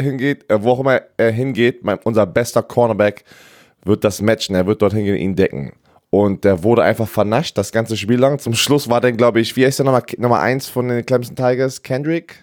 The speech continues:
Kendrick? Die haben dann zu einem anderen Cornerback gewechselt, gesagt, „Okay, du musst jetzt <laughs> übernehmen, weil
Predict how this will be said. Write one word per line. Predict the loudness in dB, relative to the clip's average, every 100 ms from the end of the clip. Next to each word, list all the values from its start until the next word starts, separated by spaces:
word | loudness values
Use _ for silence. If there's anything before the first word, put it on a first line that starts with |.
| _ -10
Kendrick? | -8 -6 -6 -8 -14 _ _ _ _ _ -4
Die | 0
haben | 2
dann | 0 0
zu | -2
einem | 0
anderen | 2 0
Cornerback | 2 0 2 0
gewechselt, | 0 0 -2 -6
gesagt, | 0 0 -2
„Okay, | -4 -2
du | 0
musst | 2 2 0
jetzt | -4 -2
<laughs> |
übernehmen, | -2 0 2 2 2
weil | 2